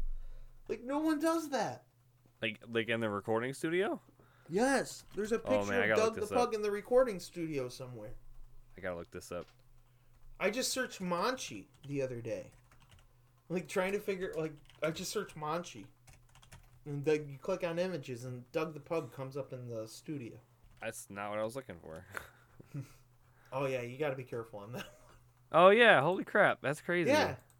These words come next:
Speaker 1: isn't it? I, I thought it was just a fun movie. I, like, he, this is one of those movies that I've only watched it once. So, with that, this is just, like, my first reaction to, like, the movie, honestly.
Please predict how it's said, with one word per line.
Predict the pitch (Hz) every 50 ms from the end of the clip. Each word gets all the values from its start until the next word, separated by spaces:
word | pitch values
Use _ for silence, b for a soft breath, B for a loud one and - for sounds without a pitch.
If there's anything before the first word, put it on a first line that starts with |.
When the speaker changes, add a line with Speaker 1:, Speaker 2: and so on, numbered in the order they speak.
| - _ _ _ _ _ _ _ _
Speaker 1:
isn't | - 170 190 247 330
it? | 381 339 - - - - _ _ - _ _ _ _ _ _ _ _ _ _ _ _ _ _ - _ _ _ _ _ _ _ _ _ _ _
I, | - 202 190 - - -
I | - -
thought | - - 226 214 226
it | 214 -
was | 185 -
just | - 190 - 196
a |
fun | 170 - 196 180 170 165
movie. | 175 202 220 196 160 127 117
I, | - 156 190
like, | 202 202 196 196 - B B B B B B B
he, | - 254 - -
this | 202 269 294 285 294
is | 370 349 -
one | 339 349 339
of | 330
those | 320 285 247 -
movies | 226 233 254 262 240 254 226 208 -
that | 220 208 175 - - - - - - - - - - - - - - - - - - - - _ _ - - _ - _ _ _ _ _ - - - _ -
I've | 208 214 -
only | 285 330 349 349 330
watched | 294 269 254 247 247 - - -
it | 214 -
once. | 160 165 165 170 160 117 - - - - - - -
So, | - - - 233 214 202 185 - - - _ _ - _
with | 180 196 254 247 - -
that, | 202 202 190 196 233 285 285 - - _ _ _ _ _ _ _ _ _ _ _ _ _ _ _ - _ _ _ _ _
this | 185 190 208 - 247
is | 247 -
just, | 247 233 - -
like, | 214 190 190
my | 196 190 180
first | 175 - - 214 202 - -
reaction | 185 175 170 165 160 147 139 - - 123 113 113
to, | - 143 135 123
like, | 113 110 -
the | 127
movie, | 123 120 113 107 117 120 113
honestly. | 113 110 110 107 - - - - - -